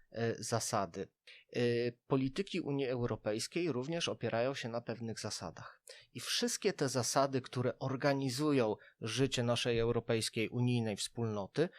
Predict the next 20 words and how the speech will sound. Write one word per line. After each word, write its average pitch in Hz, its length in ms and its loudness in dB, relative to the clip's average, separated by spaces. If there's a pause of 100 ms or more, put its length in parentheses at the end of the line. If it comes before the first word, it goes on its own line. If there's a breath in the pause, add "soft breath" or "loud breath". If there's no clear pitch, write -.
(140)
są 165 220 -2
podporządkowane 117 920 -2
tym 110 180 -8
wartościom. 107 680 -8 (880 loud breath)
To 143 80 0
jest 139 160 2
rzecz 131 280 0
absolutnie, 135 760 -2 (340 soft breath)
y, 117 80 0
fundamentalna. 117 920 2 (260)
No 113 220 2
ale 233 160 6
właśnie, 113 460 4 (120)
pomimo, 170 680 4 (100)
y, 123 400 -4
tego, 117 560 2 (540)
jak 110 200 0
to 120 100 -2
wszystko 120 340 -2
wygląda, 104 600 2